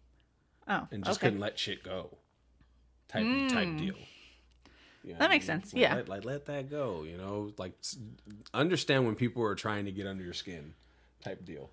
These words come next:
Speaker 1: Oh, that's definitely a learning thing, too.
Speaker 2: Yeah.
Speaker 1: You know, I mean.
Speaker 2: And that's what a lot of it was. It was, like, see if I can press some buttons
Speaker 1: Yeah.
Speaker 2: and see what,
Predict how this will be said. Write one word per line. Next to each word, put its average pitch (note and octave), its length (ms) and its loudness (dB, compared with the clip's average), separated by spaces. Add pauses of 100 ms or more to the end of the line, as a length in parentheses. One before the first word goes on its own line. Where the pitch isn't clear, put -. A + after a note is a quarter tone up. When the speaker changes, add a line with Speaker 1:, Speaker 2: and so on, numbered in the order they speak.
(120)
Speaker 1:
Oh, E3+ 300 4
that's F3+ 260 2
definitely G#3+ 480 2
a D3 60 2
learning D3 440 -2
thing, C3 300 -6
too. - 240 -4
Speaker 2:
Yeah. - 300 -6
Speaker 1:
You D#3+ 60 2
know, D3 160 0 (180)
I D3+ 120 -2
mean. C#3+ 240 -2
Speaker 2:
And B2+ 100 6
that's C#3 200 8
what C3+ 120 6
a A#2 60 6
lot G#2+ 220 6
of G2 80 2
it G2 100 0
was. F2+ 600 2
It F2 100 -6
was, F2 200 -8 (380)
like, E2 280 -6 (500)
see - 120 -8
if G2+ 80 -4
I F#2+ 40 -6
can E2+ 100 -12
press - 260 -4
some E2+ 180 -4
buttons F2 560 -4 (160)
Speaker 1:
Yeah. F3+ 180 6
Speaker 2:
and E3 80 -2
see A#2+ 200 0
what, G#2+ 220 2